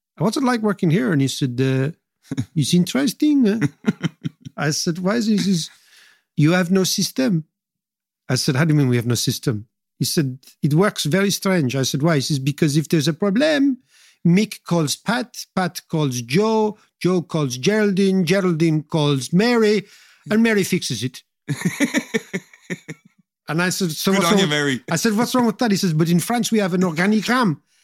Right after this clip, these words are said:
Speaker 1: Everybody knows." So basically he's saying in France, they have a system,
Speaker 2: Yeah.
Speaker 1: a really worked out system that everybody knows who's responsible, where the
Speaker 2: Yeah.
Speaker 1: buck stops,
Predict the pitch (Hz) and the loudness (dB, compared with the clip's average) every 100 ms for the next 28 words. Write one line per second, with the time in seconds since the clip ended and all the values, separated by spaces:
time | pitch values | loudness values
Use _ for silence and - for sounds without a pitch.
0 | _ 180 175 208 196 185 180 170 214 - | _ 0 2 4 4 2 0 0 -2 0
1 | 240 - 165 - - 143 208 208 - 156 | 0 0 -2 -4 -6 -2 -2 -2 -2 -4
2 | 143 - 196 - - _ - 135 131 139 | -4 -4 -4 -6 -18 _ -4 0 2 4
3 | 254 254 208 185 175 - 143 - - 165 | 4 4 2 -2 -4 -6 -8 -6 -6 -6
4 | - 123 120 - - 175 202 214 214 180 | -4 -6 -6 -12 -12 -6 -2 2 2 2
5 | 165 - - 226 226 226 - 139 - 135 | 0 -2 0 2 2 -2 -2 -4 -2 0
6 | 135 - _ _ _ - 220 226 - 190 | 0 -4 _ _ _ -2 2 2 2 0
7 | - - 175 160 | -2 -4 -4 -4